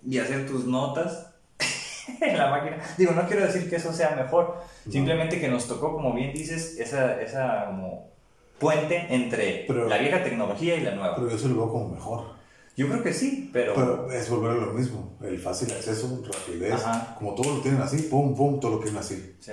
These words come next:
Speaker 2: rápido.
Speaker 1: Bueno, nosotros
Speaker 2: Y
Speaker 1: sabíamos que escribir con máquina tenías que poner toda tu atención porque era
Speaker 2: Sí, sí, exactamente.
Speaker 1: volver a empezar.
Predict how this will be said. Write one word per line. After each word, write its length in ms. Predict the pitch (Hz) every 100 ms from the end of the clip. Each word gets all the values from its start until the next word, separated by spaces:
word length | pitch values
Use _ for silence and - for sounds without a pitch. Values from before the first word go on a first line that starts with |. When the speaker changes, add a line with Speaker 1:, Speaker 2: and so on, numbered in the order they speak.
| 92
Speaker 2:
rápido. 360 | 90 92 92 - - - _ _ 139
Speaker 1:
Bueno, 200 | 147 113
nosotros 280 | 107 131 190
Speaker 2:
Y 40 |
Speaker 1:
sabíamos 420 | 160 127 160 180 170
que 100 | 127
escribir 360 | - 113 135
con 180 | 135 165
máquina 400 | 165 175 190 180
tenías 260 | 117 120 135
que 80 | 160
poner 300 | 147 143 139
toda 480 | 110 - 147 170 160
tu 60 |
atención 440 | 143 123 113 143 -
porque 300 | 143 117 120
era 180 | 151 - 90 87
Speaker 2:
Sí, 160 | -
sí, 200 | 143 - -
exactamente. 720 | 107 - - 160 185 175 - - 110
Speaker 1:
volver 280 | 107 110
a 80 | 165
empezar. 320 | - - -